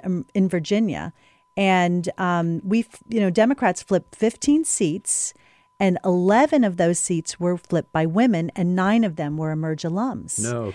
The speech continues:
Speaker 2: kidding.
Speaker 1: And
Speaker 2: Yeah,
Speaker 1: those women
Speaker 2: yeah.
Speaker 1: woke up, and they went to the march, and they
Speaker 2: Mm-hmm.
Speaker 1: said, "I am going to run for office," and they did, and they won. And, and that's really important, an important message is of,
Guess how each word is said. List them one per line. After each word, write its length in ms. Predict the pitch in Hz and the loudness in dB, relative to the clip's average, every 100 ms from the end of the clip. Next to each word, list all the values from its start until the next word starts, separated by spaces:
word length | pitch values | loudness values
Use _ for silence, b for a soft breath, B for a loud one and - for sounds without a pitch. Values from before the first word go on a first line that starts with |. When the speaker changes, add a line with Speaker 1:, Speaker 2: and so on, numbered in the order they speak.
| - | -8
Speaker 2:
kidding. 240 | 101 90 | -8 -6
Speaker 1:
And 160 | 214 208 | -2 2
Speaker 2:
Yeah, 60 | 202 | 4
Speaker 1:
those 320 | 240 330 - | 2 0 -2
women 300 | 339 370 247 | -2 2 2
Speaker 2:
yeah. 40 | |
Speaker 1:
woke 300 | 196 220 247 | 2 2 4
up, 240 | 311 233 - | 2 0 -4
and 160 | - 196 | -2 2
they 80 | 190 | 2
went 240 | 185 247 | 0 -2
to 80 | 269 | -2
the 60 | 254 | 0
march, 420 | 208 190 254 - | 0 0 -4 -4
and 160 | 202 196 | -2 0
they 80 | |
Speaker 2:
Mm-hmm. 120 | 190 - | 0 0
Speaker 1:
said, 220 | 190 180 - | 0 0 -6
"I 180 | 180 190 | -6 -2
am 160 | 233 | -2
going 180 | 220 185 | -2 -4
to 40 | 165 | -4
run 300 | 160 180 226 | -6 -4 -4
for 200 | - - | -6 -8
office," 600 | - 147 175 233 285 - - | -6 -6 -4 -4 -4 -6 -8
and 180 | 185 175 | -4 -4
they 200 | 156 156 - - | -6 -10 -14 -2
did, 440 | 220 214 247 247 | 0 2 0 -2
and 220 | - 170 151 | -6 -6 -6
they 100 | 143 | -8
won. 680 | 151 175 202 233 254 294 294 b b b b | -6 -4 -2 0 -2 -4 -8 b b b b
And, 220 | 226 226 | 0 0
and 200 | 254 254 | 2 2
that's 280 | 311 392 - | 2 -2 -2
really 220 | 320 269 | 0 2
important, 540 | 208 175 - 202 185 - | 0 -4 -2 -2 -4 -6
an 120 | 190 | -4
important 400 | 180 - 190 175 | -4 -2 -4 -2
message 420 | 175 175 - 156 | -4 -4 -6 -6
is 260 | - 180 - _ - | -6 -8 -8 _ -2
of, 260 | 226 240 | -2 -2